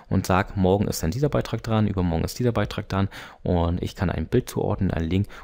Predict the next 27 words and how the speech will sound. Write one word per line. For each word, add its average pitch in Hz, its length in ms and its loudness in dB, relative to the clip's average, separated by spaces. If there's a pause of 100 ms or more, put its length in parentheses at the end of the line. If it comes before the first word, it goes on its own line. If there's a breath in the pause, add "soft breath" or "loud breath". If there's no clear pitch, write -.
und 104 140 4
auch - 100 -2
einen 98 100 0
kleinen 87 300 0
Beschreibungstext. - 800 -2
Und 87 100 -4
diesen 90 200 0
kann 98 160 -2
ich 92 100 -2
auch - 140 -8
individuell 101 500 2
anpassen - 460 -2
für - 160 -8
unsere 85 160 -2
Facebook- - 480 -4
oder 87 180 -2
Google 90 300 -2
Plus - 280 -6
Nutzer. - 300 -8 (320)
Das - 140 -4
als - 160 0
kleine 104 180 2
Empfehlung. 92 520 -4 (560 loud breath)
Eine 80 280 2
weitere 143 320 4
Möglichkeit 92 600 0
für 87 560 0